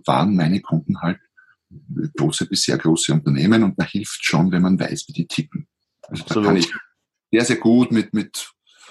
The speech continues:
Speaker 1: auch wenn die manchmal sehr seltsam ticken, okay, aber man versteht's,
Speaker 2: Mhm.
Speaker 1: wenn man selber drin war. Ja.
Speaker 2: Ja, ist so.
Speaker 1: Man-, manchmal fragt man sich, manchmal fragt man sich, interessant, dass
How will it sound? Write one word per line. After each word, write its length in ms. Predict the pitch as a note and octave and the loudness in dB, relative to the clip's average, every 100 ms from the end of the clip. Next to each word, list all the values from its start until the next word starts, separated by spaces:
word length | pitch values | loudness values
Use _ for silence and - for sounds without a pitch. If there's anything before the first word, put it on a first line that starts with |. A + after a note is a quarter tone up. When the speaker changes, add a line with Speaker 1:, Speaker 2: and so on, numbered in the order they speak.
| - | -4
Speaker 1:
auch 160 | B2+ D3 | 0 2
wenn 100 | B2+ | 2
die 100 | B2 | 2
manchmal 280 | A2 - | 0 0
sehr 120 | A2 A2 | -2 0
seltsam 440 | - E3 - E3+ | 0 0 0 -2
ticken, 380 | - E3 - F3+ | -2 -2 0 -2
okay, 580 | C3+ - A#2 D#3+ A3 B3 | -2 -2 2 2 2 -2
aber 340 | C#3 C#3 D#3 | -2 2 2
man 140 | F3+ F#3+ | 2 0
versteht's, 480 | C4 - E3+ - - | 0 0 -2 -4 -6
Speaker 2:
Mhm. 240 | F#3 D#3+ C#3+ | -4 -2 2
Speaker 1:
wenn 100 | A#3+ | 2
man 100 | E3 | 2
selber 280 | - C#3 | -4 -4
drin 240 | C#3 F#2+ E2+ | -2 0 -2
war. 180 | D#2+ - _ _ _ _ - - - - - - - - - _ _ _ _ _ _ _ _ - - - - G#1 | -4 -12 _ _ _ _ -14 -14 -14 -20 -20 -20 -20 -20 -20 _ _ _ _ _ _ _ _ -20 -20 -18 -18 -2
Ja. 380 | C3 A2+ D#2 - _ - C3+ B2 | 2 4 2 -2 _ -8 -6 -4
Speaker 2:
Ja, 200 | A#3+ C4 B2+ - | -4 -2 -2 -4
ist 120 | - | -2
so. 160 | B2 G#2+ | 2 4
Speaker 1:
Man-, 180 | C3+ E3+ | 2 2
manchmal 200 | F#3+ D#3+ | 2 2
fragt 220 | D#3+ E3+ | 2 2
man 100 | F3 | 2
sich, 200 | D#3+ D3 | 2 2
manchmal 180 | C#3 C3+ | 0 0
fragt 160 | C3 B2+ | 0 -2
man 80 | |
sich, 100 | A#2 | -2
interessant, 760 | A#2+ A2+ A2+ - G#2+ A#2+ F#3+ F#3+ | -4 -4 -4 -2 -2 0 0 0
dass 400 | C3+ - - | -2 -2 -6